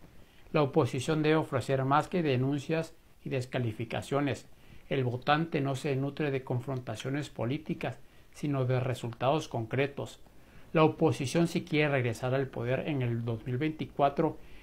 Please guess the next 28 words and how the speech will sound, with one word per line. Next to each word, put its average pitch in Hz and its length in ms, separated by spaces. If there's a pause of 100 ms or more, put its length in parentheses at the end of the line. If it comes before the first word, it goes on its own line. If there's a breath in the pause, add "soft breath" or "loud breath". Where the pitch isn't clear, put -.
(140 loud breath)
es 143 180
crucial 151 420
que 160 120
desarrollen 131 560
una 143 140
estrategia 131 500
electoral 131 560 (340 loud breath)
que 147 120
no 160 120
solo 175 260
critique, 160 600 (180 loud breath)
sino 143 320
que 135 100
también 127 340
propongan 147 500
soluciones 131 480
tangibles. 131 640 (480 loud breath)
Los 160 100
mexicanos 190 580
no 190 140
viven 180 320
de 151 80
promesas 139 540
vacías, 143 480
sino 131 240
de 120 80
acciones 131 400
concretas. 131 680